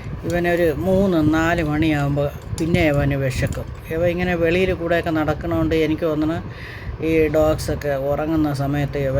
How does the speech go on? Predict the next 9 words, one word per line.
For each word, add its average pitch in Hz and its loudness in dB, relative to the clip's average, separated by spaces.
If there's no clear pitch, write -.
ഇങ്ങനെ, 147 0
ആ, 151 -4
വെളിയിൽ 170 4
ഇറങ്ങി 170 0
നടക്കുമായിരിക്കും 139 -2
ഭക്ഷണം 151 0
തേടിയേ. 131 0
അപ്പോൾ 160 -4
എന്തെങ്കിലുമൊക്കെ 151 0